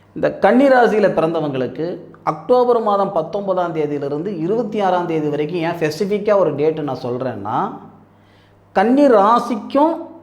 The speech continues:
கன்னி ராசிக்கு பத்தாவது பாவகத்துக்கு அதிபதின்னு சொல்லக்கூடிய தொழில் ஸ்தானத்துக்கும் அதிபதி புதன் தான். இது யாருக்குமே இல்லாத ஒரு பிராப்தம். ராசிநாதன் புதன், தொழில் ஸ்தானாதிபதி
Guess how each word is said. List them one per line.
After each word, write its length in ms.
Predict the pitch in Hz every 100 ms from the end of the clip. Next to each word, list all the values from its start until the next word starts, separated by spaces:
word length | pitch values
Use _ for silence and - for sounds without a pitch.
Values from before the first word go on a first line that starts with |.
| -
கன்னி 220 | 185 254 254
ராசிக்கு 380 | 240 208 208 196
பத்தாவது 460 | 175 - 240 240 233 196
பாவகத்துக்கு 640 | 180 196 214 202 196 175 160
அதிபதின்னு 440 | 165 185 185 180
சொல்லக்கூடிய 540 | 156 165 170 165 156 143 123
தொழில் 300 | 143 170 202 202
ஸ்தானத்துக்கும் 840 | 175 160 147 - 135 - 269 311 - 127
அதிபதி 440 | 143 208 170 170 254 - 135
புதன் 260 | 131 127 117
தான். 160 | 127 - - - _ _ _ _ _ _ _ _ _ _
இது 120 | - 180
யாருக்குமே 480 | 180 220 220 233 226 190
இல்லாத 300 | 196 208 214 196
ஒரு 100 | 156 123
பிராப்தம். 420 | 123 120 - - - - - _ _ _ _ _ _ _ - 139
ராசிநாதன் 800 | 156 214 226 220 208 202 220 240 147
புதன், 300 | 143 170 277 - - - - _ _ _ -
தொழில் 340 | 220 269 262
ஸ்தானாதிபதி 720 | 240 226 247 247 240 226 220